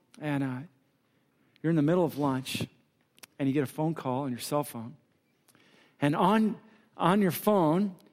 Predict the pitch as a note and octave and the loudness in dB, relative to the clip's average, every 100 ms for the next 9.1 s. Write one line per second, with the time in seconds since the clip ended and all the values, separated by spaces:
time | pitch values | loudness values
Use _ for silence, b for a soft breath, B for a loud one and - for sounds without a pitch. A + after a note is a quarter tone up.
0 | _ - D#3+ F3 A3 G3 G#3 G3+ F3 E3 | _ -2 2 4 4 4 4 4 4 4
1 | E3 F3+ E3+ C#3+ D#3+ E3 D3 C#3+ C#3+ C#3+ | 4 4 2 2 0 2 2 4 4 2
2 | - C3 - C#3 B2+ B2+ - C#3 C3 - | 0 -4 -2 0 0 -2 -4 -4 -4 0
3 | D3+ D3 D3 C3+ B2+ C3 B2+ - B2 - | 2 4 4 2 2 2 0 -2 -6 -2
4 | D3 C3 C#3+ C3+ - C3 G#3 D#4+ C4+ B3 | -2 -2 -2 -4 -2 -4 -2 0 2 2
5 | F3+ F#3 F3 F3 - B B B B F3 | 2 2 2 2 -2 B B B B -4
6 | E3+ G3 E3+ E3 G3+ F3+ F3+ F3 F#3+ E3+ | -2 -2 -2 0 0 -2 -2 -2 0 0
7 | F#3+ F#3+ F#3 - F3+ F3 E3 E3 D#3+ E3+ | 2 0 -2 -2 0 0 0 0 0 -2
8 | - _ - E3+ F#3+ - F3+ - D3 C3+ | -6 _ -4 -2 0 0 -2 -2 -2 -4